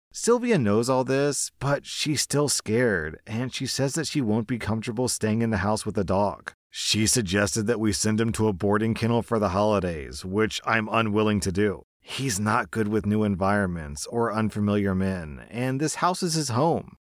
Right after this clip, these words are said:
I don't see a reason to remove him from this environment because of Sylvia's issues, which have nothing to do with him. The family was split on this, and we argued about it in the group chat. Sylvia sent a message saying that, "As family, we should accommodate her."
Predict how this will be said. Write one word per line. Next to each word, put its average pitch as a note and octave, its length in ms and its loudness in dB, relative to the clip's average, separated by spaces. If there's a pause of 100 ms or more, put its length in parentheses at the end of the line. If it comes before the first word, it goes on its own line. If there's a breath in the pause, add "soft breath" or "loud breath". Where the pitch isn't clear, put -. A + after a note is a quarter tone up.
I F#3 120 4
don't A3+ 180 6
see E3+ 140 2
a D3+ 80 6
reason A#2 420 2
to B2 120 2
remove A2 380 2
him B2 140 2
from A2+ 160 0
this A2 180 2
environment G#2+ 600 2
because A2+ 320 0
of G#2+ 140 -2
Sylvia's A#2 480 2
issues, G#2 440 0
which G#2+ 200 0
have B2 160 2
nothing B2 420 2
to G#2+ 80 -2
do B2 160 4
with A2+ 160 2
him. A2 320 -4 (200)
The F#3+ 100 0
family G#3+ 360 4
was D3+ 180 4
split G#2+ 280 2
on A#2 200 2
this, A#2 340 2
and A#2 160 2
we A#2+ 100 2
argued G#2 380 2
about G#2 240 4
it G#2 80 0
in G2 100 0
the G2+ 80 4
group G2 280 0
chat. - 480 -6 (160)
Sylvia B2 520 2
sent A2+ 260 0
a A2 60 2
message G2+ 460 2
saying G#2 340 2
that, F#2+ 280 0 (100)
"As G#2+ 240 0
family, A#2+ 640 2
we G#2+ 180 0
should A2 160 0
accommodate G2+ 560 0
her." E2 240 -8